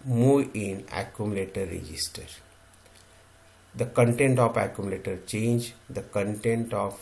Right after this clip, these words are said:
general purpose register not change. Register addressing,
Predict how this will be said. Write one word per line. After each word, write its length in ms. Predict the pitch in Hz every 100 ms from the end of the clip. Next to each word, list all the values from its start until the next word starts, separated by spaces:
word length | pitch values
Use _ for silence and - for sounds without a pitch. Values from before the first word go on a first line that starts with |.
| 101
general 360 | 104 104 107 104
purpose 460 | - 92 - 95
register 600 | 90 90 90 - - 98 -
not 320 | 90 87 -
change. 460 | - 80 80 - - - - - - - - - - - - - - - -
Register 520 | 131 139 135 143 - 135
addressing, 720 | 110 113 113 - 117 127